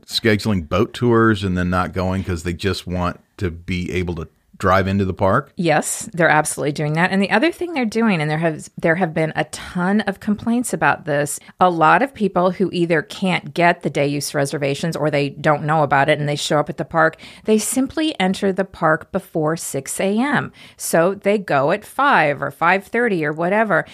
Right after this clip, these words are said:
Speaker 2: And the complaints are that all of these people who are lining up at six A M to get into the park and they have their reservation, by the time they get to the parking areas, especially Logan Pass, it's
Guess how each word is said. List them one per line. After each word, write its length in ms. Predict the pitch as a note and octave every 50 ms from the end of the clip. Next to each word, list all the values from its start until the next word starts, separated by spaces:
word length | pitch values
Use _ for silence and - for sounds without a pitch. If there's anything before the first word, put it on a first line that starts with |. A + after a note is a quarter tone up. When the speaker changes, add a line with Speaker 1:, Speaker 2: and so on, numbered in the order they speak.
| - - -
Speaker 2:
And 160 | F#3 G3 F#3+
the 60 | G3
complaints 640 | G3 - A3 G#3+ - - C#4 D4+ D#4+ F4+ - - C4
are 220 | C4 C4+ A3 F#3+
that 200 | F3 E3+ - - -
all 200 | F#3+ G#3+ B3 C#4+
of 100 | D4 -
these 240 | D4+ C#4+ C4 - -
people 380 | - A#3+ B3+ - G3 F#3 F3+
who 160 | F3+ F#3+ F3+
are 100 | F3 E3+
lining 500 | D#3+ D#3+ D#3+ D#3+ F3+ G3+ A3 A#3 A#3+ A3+
up 220 | G#3+ G3 F#3+ - -
at 140 | E3 - -
six 360 | - - F#3+ F#3+ - - -
A 180 | B3+ C4 A#3+
M 220 | F#3+ E3+ D#3+ E3 F3
to 100 | - F#3
get 220 | D3+ - D#3 D#3+ E3
into 240 | F3+ F#3+ - B3+
the 120 | A3+ B3+ -
park 320 | - - F3 E3+ F3 -
and 100 | F3 D3+
they 100 | D3 C#3+
have 360 | C#3+ C#3+ D#3 D3 D3+ D3+ E3
their 160 | - F#3+ F3+ F3
reservation, 720 | F3 F3 E3+ - F3+ E3 F3 F3 F#3 F#3+ - E3 D#3 - - - - - - -
by 140 | G3 F#3+ F#3
the 100 | F3+ G3
time 280 | - - G3 G#3 A3
they 120 | A#3 B3 A#3+
get 200 | A3 A#3+ A#3 A3+
to 100 | - A#3
the 100 | G3 G3
parking 440 | G3 - G#3+ A3+ - - B3 G3 E3
areas, 420 | D3 C#3+ D3 C#3+ D#3+ E3 - - - _ _ _ _ _
especially 540 | - - - - F#3 F3+ F3+ - - F3 D#3+
Logan 340 | D3+ D3+ D3+ D3 D#3 D#3 D3+
Pass, 400 | - F#3 F3 E3+ D#3+ E3 - - - - - _ _ _ _
it's 200 | A#3 A3+ A3 -